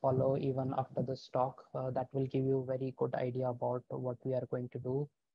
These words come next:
Uh, so this is scenario exactly designed for the talk I gave. Like, we have the same scenario where we have a Quarkus application and we are trying to build an operator for it. So I already created an, a Quarkus application and published that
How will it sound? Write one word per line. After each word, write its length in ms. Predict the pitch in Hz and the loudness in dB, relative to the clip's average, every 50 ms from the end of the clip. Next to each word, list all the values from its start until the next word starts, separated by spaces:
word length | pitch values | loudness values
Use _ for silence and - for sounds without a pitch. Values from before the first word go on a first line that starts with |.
| _ _ _ _ _ _ _ - | _ _ _ _ _ _ _ 2
Uh, 320 | 143 127 123 120 123 123 - - | 2 4 4 4 2 0 -2 -6
so 200 | - - 143 135 | -2 0 0 2
this 180 | 139 156 151 | 2 2 4
is 160 | 190 185 - | 2 2 2
scenario 400 | - 180 165 160 156 156 160 160 | 2 2 2 4 2 4 4 2
exactly 500 | 147 135 131 135 135 123 - - 139 139 | 2 2 0 0 0 0 0 -2 -2 -2
designed 400 | 131 135 135 127 131 127 131 131 131 - | 0 0 -2 -2 -2 -2 -2 -4 -2 -2
for 140 | - 135 127 | -2 -2 0
the 340 | 123 131 131 127 127 127 117 - _ - | 0 2 2 2 2 0 -2 -4 _ 4
talk 140 | 123 123 123 - | 4 4 4 2
I 240 | 131 127 123 123 120 - - | 0 0 0 0 -2 -4 -4
gave. 240 | 127 123 127 123 | -2 -2 -2 -2
Like, 240 | 127 123 120 120 120 - _ | -2 -2 -2 -4 -6 -8 _
we 160 | - 131 131 - - | -4 -4 -2 0 2
have 260 | 131 131 131 123 123 | 2 2 2 0 -2
the 120 | 123 135 | -6 -6
same 260 | - - 135 131 135 | -4 -2 -4 -4 -4
scenario 420 | - - 135 131 127 127 123 131 127 | -4 -4 -6 -4 -4 -4 -4 -4 -4
where 220 | 123 127 123 123 | -2 -2 -2 -2
we 180 | 123 127 131 127 | -2 -2 -4 -2
have 180 | - 131 123 123 | 0 0 0 0
a 80 | 123 - _ | -2 0 _
Quarkus 440 | 127 127 127 - - 147 - - | 0 0 2 -2 -6 -6 -4 -4
application 680 | 151 143 - - 135 - 143 139 143 - - 156 165 170 151 | -6 -6 -6 -8 -8 -6 -6 -6 -6 -6 -6 -4 -4 -4 -2
and 240 | 143 131 127 127 123 | -4 -4 -4 -2 -2
we 80 | 127 127 | -2 -2
are 100 | 123 - - | -4 -2 -4
trying 200 | 131 120 127 - | -4 -4 -4 -6
to 100 | - 123 | -8 -6
build 260 | 120 123 123 123 123 | -4 -2 -2 -2 -2
an 140 | 127 123 123 | -2 -2 -2
operator 380 | 120 113 - - 123 - 127 - - | -4 -4 -6 -8 -6 -6 -8 -2 -2
for 160 | 131 123 127 | 0 0 0
it. 120 | 139 143 - _ _ - _ _ _ _ _ _ | -2 -4 -6 _ _ -20 _ _ _ _ _ _
So 360 | - - - 151 151 151 - - | -8 0 2 4 4 4 4 4
I 140 | 151 160 - | 2 2 4
already 500 | - 160 151 156 156 156 156 - 190 185 - - | 4 4 4 4 2 2 4 4 4 4 2 -2
created 400 | 151 143 135 - - 147 151 147 | -2 -2 0 -2 -2 -2 0 0
an, 320 | 147 147 147 147 147 143 - - | 0 0 0 0 -2 -4 -4 -6
a 40 | - | -8
Quarkus 460 | - - 131 127 120 - 143 135 - | -4 0 0 0 0 0 -4 -6 -2
application 640 | 143 135 131 - 139 131 - 139 131 - 139 135 135 | -4 -4 -2 -4 -4 -2 -2 -4 -4 -4 -6 -4 -4
and 220 | 131 135 135 - | -2 -4 -4 -2
published 500 | - 127 123 123 127 135 131 - - - - | -2 -2 -2 0 -2 -2 -4 -4 -8 -4 -2
that 160 | 135 127 | -2 -2